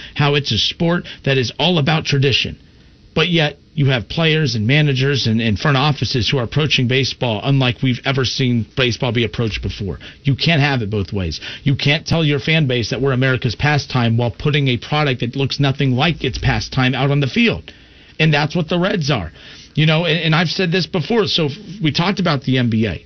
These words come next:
The N B A, people don't like, some people don't like the N B A today 'cause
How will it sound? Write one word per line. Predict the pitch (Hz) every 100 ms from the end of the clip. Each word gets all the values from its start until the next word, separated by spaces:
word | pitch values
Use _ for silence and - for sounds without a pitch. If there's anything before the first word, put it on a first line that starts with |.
| -
The | 131
N | 165 147
B | 139
A, | 185 180
people | - 170 160
don't | 151 151
like, | 135 185 - -
some | - - 214
people | 170 175 160
don't | 151 110
like | 123 185 160
the | 170 147
N | 139
B | 135
A | 143
today | 143 151 202
'cause | - 131